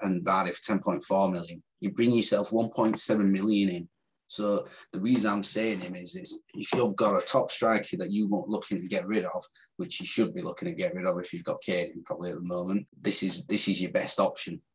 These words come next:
uh, in my opinion, in terms of value for money, form, and you know he's gonna score goals. You can bet your house on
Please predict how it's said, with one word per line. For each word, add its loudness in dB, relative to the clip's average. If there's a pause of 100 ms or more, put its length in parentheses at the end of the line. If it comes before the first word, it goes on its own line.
(100)
uh, -6
in -4
my 2
opinion, 0
in -4
terms -2
of -10
value 4
for -6
money, 0 (300)
form, 4 (240)
and -4
you 2
know 4
he's 2
gonna -6
score -2
goals. -6 (140)
You -10
can -6
bet -2
your -4
house -4
on -10